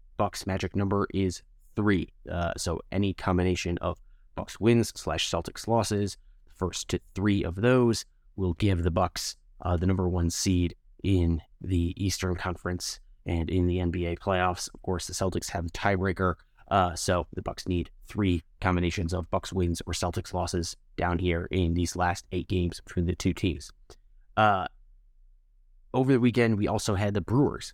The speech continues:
getting two wins. Despite folks thinking Brewers season was over, <laughs> headed into, uh, the eighth inning of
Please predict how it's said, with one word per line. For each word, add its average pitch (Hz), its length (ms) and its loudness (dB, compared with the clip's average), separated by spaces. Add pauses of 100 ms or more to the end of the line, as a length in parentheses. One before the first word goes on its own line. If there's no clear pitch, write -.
getting 92 240 0
two 107 280 0
wins. 104 420 -4 (540)
Despite - 460 0
folks - 540 0
thinking 110 540 2 (320)
Brewers 135 460 2
season 131 560 4
was 113 240 4
over, 101 280 0 (280)
<laughs> - 280 -20
headed 107 380 2
into, 95 560 2 (480)
uh, 95 440 4
the 98 240 -2
eighth 101 280 0
inning 95 460 2
of 98 400 -4